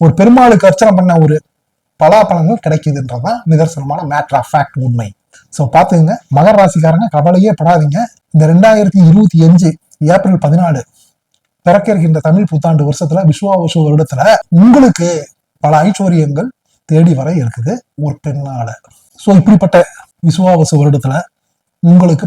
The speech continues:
பணம் வரும் நாட்கள் ஞாயிறு, திங்கள், செவ்வாய். பஞ்சாயத்தாகும் நாட்கள் சனிக்கிழமை. விசுவாவசு வருடத்திற்கான அதிர்ஷ்ட எண்கள் ஒண்ணு, மூணு, நாலு, அஞ்சு, ஆறு, ஏழு, எட்டு.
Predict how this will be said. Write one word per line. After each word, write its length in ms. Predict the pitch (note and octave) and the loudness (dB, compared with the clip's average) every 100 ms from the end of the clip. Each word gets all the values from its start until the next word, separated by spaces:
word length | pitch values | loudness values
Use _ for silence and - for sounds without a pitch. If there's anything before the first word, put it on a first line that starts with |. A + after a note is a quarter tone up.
| - | -4
பணம் 220 | F#3 A3+ F#3+ | -2 0 0
வரும் 200 | F3 D3+ | 0 -2
நாட்கள் 340 | C#3 - A2+ G#2+ _ _ _ _ _ _ | -6 -6 -8 -10 _ _ _ _ _ _
ஞாயிறு, 500 | E3 F3 G3+ A#3 A#3 B3 - | 0 2 2 0 -2 -4 -2
திங்கள், 360 | F3 G3+ G#3+ A3 D#3+ | 2 2 2 -2 -4
செவ்வாய். 340 | D3+ D3+ B2 - - | -2 -4 -6 -6 0
பஞ்சாயத்தாகும் 760 | G#3 A#3+ B3+ A3+ G3+ G3 F#3+ E3+ | 2 4 2 2 2 2 0 -4
நாட்கள் 300 | D#3 D3 B2 _ _ _ _ | -4 -8 -8 _ _ _ _
சனிக்கிழமை. 560 | - E3 F3 D#3+ C#3 B2+ - _ _ _ _ _ | -4 0 2 2 -2 -4 -10 _ _ _ _ _
விசுவாவசு 560 | E3+ D#3+ G#3+ G#3+ F#3+ G#3 F#3 | 0 2 2 0 0 0 2
வருடத்திற்கான 520 | F3 E3+ D#3+ E3 G#3+ D#3+ | 2 0 -2 -4 -6 -6
அதிர்ஷ்ட 320 | E3+ - D#3 C#3+ | -8 -4 -2 -2
எண்கள் 240 | C#3 A#2+ - _ _ _ _ _ | -4 -10 -14 _ _ _ _ _
ஒண்ணு, 460 | E3+ A3+ B3+ B3+ C4 A#3+ _ - D#3+ | 2 4 4 2 0 -4 _ 0 2
மூணு, 320 | G#3+ A3+ A3+ A#3 _ _ D3+ | 4 4 2 -2 _ _ -4
நாலு, 340 | D#3+ G3+ G#3+ A3 G#3+ - _ - | 0 2 2 0 -4 -14 _ -2
அஞ்சு, 300 | F3+ G#3 G#3 G3+ | 2 4 2 2
ஆறு, 280 | D#3+ F#3 G3 F#3 E3 | 0 0 0 -2 -2
ஏழு, 200 | F#3+ G3 A3 - _ _ _ _ _ - | -4 -4 -6 -10 _ _ _ _ _ 0
எட்டு. 320 | F3+ E3 D#3 | 0 2 -4